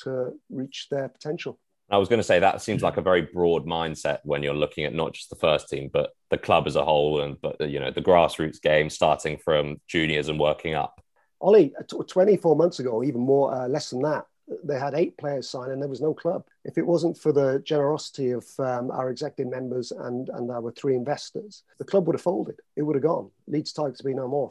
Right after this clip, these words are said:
Speaker 1: And this is our thirtieth year this year. You know, there was just a, a, a little flicker in an ember. And, you know, we managed to get some oxygen to it and we're starting to grow. And we,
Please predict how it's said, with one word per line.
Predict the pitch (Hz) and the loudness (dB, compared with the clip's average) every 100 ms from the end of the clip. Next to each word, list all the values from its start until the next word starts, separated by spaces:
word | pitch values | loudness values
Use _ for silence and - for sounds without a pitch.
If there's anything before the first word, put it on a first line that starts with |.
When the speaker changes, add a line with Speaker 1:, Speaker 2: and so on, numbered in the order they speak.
| - - | -8 -4
Speaker 1:
And | 139 | -4
this | - | -4
is | 151 | -4
our | 143 | -2
thirtieth | - 175 151 131 | 2 2 2 -2
year | 156 165 | 0 0
this | 117 113 - | 0 -6 -12
year. | - - - | -16 -12 -4
You | 131 | -2
know, | 131 | 0
there | 135 | 0
was | 131 | -2
just | - 160 - | -4 -4 0
a, | 131 - 135 | -2 -4 -6
a, | 139 - 139 | -6 -4 0
a | |
little | 147 170 160 | 2 2 2
flicker | - 175 165 147 139 | 0 0 2 2 0
in | 135 | 2
an | 139 | 0
ember. | 151 147 117 - _ | 0 -2 -4 -8 _
And, | 131 127 123 170 349 | -12 -8 -8 -8 -8
you | 131 | -6
know, | 131 | -4
we | 135 | -2
managed | 143 143 - | -2 -2 -2
to | 131 | -2
get | 135 | -2
some | 151 147 | 0 0
oxygen | 170 - 117 117 | 0 -4 -10 -10
to | - 135 | -8 -6
it | - | -6
and | 135 | -8
we're | 135 | -6
starting | 156 143 120 | -4 -4 -4
to | |
grow. | 104 170 107 _ _ - - - | -2 -2 -2 _ _ -20 -18 -6
And | 135 | 2
we, | 139 | 2